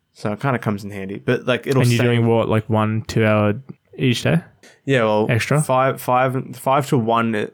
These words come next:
Speaker 1: thirty is a standard day, and I leave around three thirty, so about two hours a day.
Speaker 2: Yeah, you're probably doing, yeah, you're doing more than me.
Speaker 1: Aren't you doing an extra two hours a day as well?
Speaker 2: Yeah, but you work Saturdays too.
Speaker 1: Not every Saturday, but I think if you broke it down in the, just the last four weeks, I think you've worked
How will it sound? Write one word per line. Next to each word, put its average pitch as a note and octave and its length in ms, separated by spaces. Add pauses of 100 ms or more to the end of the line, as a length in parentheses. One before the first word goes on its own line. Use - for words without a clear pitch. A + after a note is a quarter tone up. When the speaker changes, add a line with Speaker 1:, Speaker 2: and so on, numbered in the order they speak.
Speaker 1:
thirty A2+ 340
is A2+ 120
a A2+ 60
standard A#2 360
day, C#3 260
and A#2+ 100
I A2 140
leave A2 400
around G#2+ 320
three A2 140
thirty, A#2+ 420 (120)
so A#2 200
about G#2+ 220
two A2 140
hours G#2 180
a G#2+ 60
day. D3+ 140
Speaker 2:
Yeah, E3 180
you're F3+ 100
probably D#3 180
doing, B2+ 240
yeah, D#3 180
you're D#3+ 200
doing D3+ 200
more G#2+ 160
than G#2 100
me. A#2+ 120 (460)
Speaker 1:
Aren't C3+ 220
you C#3 80
doing C#3+ 200
an C#3+ 60
extra C3+ 180
two C#3+ 140
hours C#3 140
a - 60
day - 40
as C#3 100
well? G3+ 180 (640)
Speaker 2:
Yeah, C#3+ 280
but B2+ 120
you B2 180
work A2+ 160
Saturdays A2 420
too. A2+ 160 (360)
Speaker 1:
Not B2+ 160
every G2 160
Saturday, G#2+ 380 (200)
but A2 260 (360)
I B2+ 80
think F3 140
if F3+ 100
you F3+ 80
broke C3+ 260
it A#2+ 80
down A#2+ 480
in B2 120
the, A#2 140
just B2+ 220
the B2 60
last A#2 220
four A#2+ 200
weeks, D#3 240
I A2 100
think G#2+ 220
you've A2 200
worked A2 400